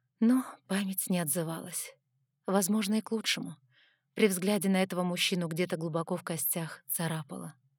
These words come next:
Я протянула руку и неторопливо провела над его телом. Перед мысленным взором появились токи его жизни, повреждённые, но быстро восстанавливающиеся. Всё говорило о том, что оборотень крепко спал.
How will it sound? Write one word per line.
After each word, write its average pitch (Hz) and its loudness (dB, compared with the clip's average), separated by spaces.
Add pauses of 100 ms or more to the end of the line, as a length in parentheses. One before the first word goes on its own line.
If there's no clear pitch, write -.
(500)
Я 247 4
протянула 165 0
руку 202 0 (300)
и 214 0
неторопливо 208 0
провела 170 0
над 165 -2
его 156 -4
телом. 165 -4 (720)
Перед 226 8
мысленным 220 6
взором 208 2
появились 190 2
токи 180 -2
его 180 2
жизни, 175 0 (400)
повреждённые, 170 2 (240)
но 196 6
быстро 214 4
восстанавливающиеся. 165 0 (520)
Всё 254 2
говорило 185 4
о 175 0
том, 202 2
что 175 0
оборотень 175 0
крепко 170 -2
спал. 165 0